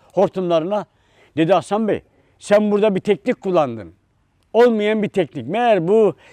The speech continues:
ziraat üzerine, e, profesörümüz bu konularda da bilgisi varmış. Makineyi de bilgisi varmış. "Hasan Bey," dedi, "siz," dedi,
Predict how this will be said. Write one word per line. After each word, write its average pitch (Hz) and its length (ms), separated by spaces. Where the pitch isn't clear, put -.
ziraat 185 520
üzerine, 165 680
e, 151 640
profesörümüz 165 840
bu 165 80
konularda 180 520
da 196 160
bilgisi 139 380
varmış. 139 500
Makineyi 202 500
de 196 140
bilgisi 151 380
varmış. 143 460
"Hasan 185 340
Bey," 226 160
dedi, 156 320
"siz," 226 300
dedi, 180 360